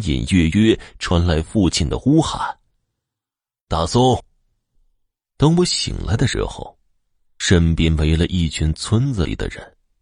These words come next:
父亲正关切地看着我。然后我看到了小兰、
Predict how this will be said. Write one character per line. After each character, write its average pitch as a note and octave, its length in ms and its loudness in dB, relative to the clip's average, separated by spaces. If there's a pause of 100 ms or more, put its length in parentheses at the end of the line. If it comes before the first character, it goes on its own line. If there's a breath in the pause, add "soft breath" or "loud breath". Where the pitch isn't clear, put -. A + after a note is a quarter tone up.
(280)
父 F#2 260 6
亲 E2 200 0
正 A#1+ 200 -4
关 G#2 320 0
切 F2 160 0
地 D2 80 -2
看 C2 240 -4
着 - 100 -6
我。 - 260 -10 (800)
然 C#2 220 0
后 - 240 -10 (760)
我 G2 180 4
看 G#2 300 0
到 D#2+ 100 0
了 D2 140 0
小 - 300 -8
兰、 A#1+ 340 -4